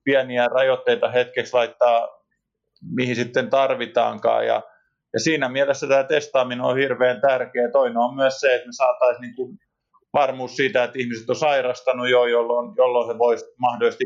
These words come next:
palata takaisin normaaliin arkeen. Tosin tästäkin on maailmalla jo vähän, vähän ristiriitaista dataa tullut, että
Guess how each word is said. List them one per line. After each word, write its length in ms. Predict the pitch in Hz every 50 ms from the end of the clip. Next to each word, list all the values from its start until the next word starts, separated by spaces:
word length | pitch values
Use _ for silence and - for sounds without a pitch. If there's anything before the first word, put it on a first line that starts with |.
| 120 -
palata 500 | 131 120 117 113 110 110 - 117 113 - - - _ _ _ _ _ _ _ _ _
takaisin 480 | - 131 123 123 135 123 - 120 120 120
normaaliin 500 | 123 127 123 120 120 120 117 117 120 120
arkeen. 420 | 123 120 117 - - 117 110 110
Tosin 280 | 107 120 107 120 117 107
tästäkin 520 | - 120 113 - - 117 - - 123 117 120
on 220 | 120 120 117 117 -
maailmalla 580 | 98 120 120 117 117 113 113 113 110 110 110 110
jo 120 | 113 110
vähän, 320 | 113 113 117 113 110 107 - _ _ _ _ _ _ _ _ _ _ _ _ _ _ _ - -
vähän 240 | 120 123 120 117
ristiriitaista 840 | 120 123 127 120 - - 135 123 117 113 113 110 120 107 - 127 113 110
dataa 360 | 120 117 113 - 117 117 113
tullut, 460 | - 120 120 120 120 117 110 110 113
että 200 | 107 - -